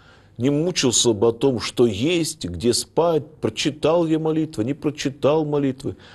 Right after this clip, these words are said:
Жил бы, наслаждался жизнью, как все. Че я приперся сюда? Зачем мне нужен этот Великий пост? Зачем я себя тут мучаю? Человек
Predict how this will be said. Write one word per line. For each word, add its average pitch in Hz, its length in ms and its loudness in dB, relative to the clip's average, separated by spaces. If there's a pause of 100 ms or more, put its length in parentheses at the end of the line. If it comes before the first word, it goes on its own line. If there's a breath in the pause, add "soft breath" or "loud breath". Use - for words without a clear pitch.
(160 loud breath)
Жил 131 340 2
бы, 110 160 -4
наслаждался 107 840 -2
жизнью, 113 380 -4
как 110 200 -2
все. 131 180 -2
Че 185 400 -4
я 165 120 -2
приперся 151 760 -6
сюда? - 320 -10 (380 loud breath)
Зачем 202 600 0
мне 185 120 -2
нужен 165 300 -2
этот 135 200 -6
Великий 139 380 -2
пост? 98 400 -4
Зачем 180 540 0
я 170 80 0
себя 151 340 0
тут - 240 -4
мучаю? 110 600 -6 (760 soft breath)
Человек 101 400 -2